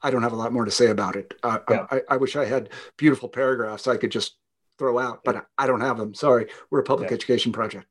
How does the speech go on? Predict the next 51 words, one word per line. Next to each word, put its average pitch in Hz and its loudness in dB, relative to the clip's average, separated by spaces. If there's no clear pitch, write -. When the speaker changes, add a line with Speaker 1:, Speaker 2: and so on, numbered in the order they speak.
Speaker 1:
<laughs> - -6
Speaker 2:
Yeah. - 0
Speaker 1:
That's - -4
pretty 226 -4
much 233 -2
Speaker 2:
Yeah. 247 4
Speaker 1:
it. 254 -2
Speaker 2:
Yeah, 110 -2
yeah, - 0
yeah. - 0
Speaker 1:
Um, 180 0
but - -2
I 175 0
want 196 0
to 196 -6
go 196 0
back. 165 -2
You 170 -4
mentioned 170 2
the 147 -2
word 143 0
list, 151 -2
and 175 -2
I 175 0
also 190 2
want 160 -4
to 156 -4
go 139 0
back 139 0
even 135 0
before 127 -2
that 139 -2
to 135 0
sending 190 0
an 147 -2
inquiry 185 -2
letter 127 0
to 123 -4
a 127 -2
press. 170 -2
And 147 0
this 151 0
is 175 -2
something 165 2
I 135 0
think 151 -4
first-time 160 0
authors 143 -4
don't 165 4
really 147 -2
realize. 139 0